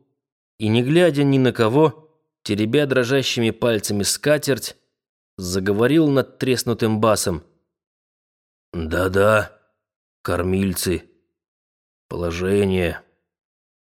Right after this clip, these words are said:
положение весьма затруднительное.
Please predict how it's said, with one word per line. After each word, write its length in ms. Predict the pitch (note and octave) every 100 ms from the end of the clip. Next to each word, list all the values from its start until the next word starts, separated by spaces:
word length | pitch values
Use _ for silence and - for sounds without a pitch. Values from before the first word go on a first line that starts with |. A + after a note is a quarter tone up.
| _ -
положение 800 | F2 E2 E2+ G2 A2 A2+ G#2+ G2
весьма 420 | F#2 - F#2+ G2
затруднительное. 1040 | F#2 F2 F2+ E2 G2 G2 G2 F2+ E2+ D#2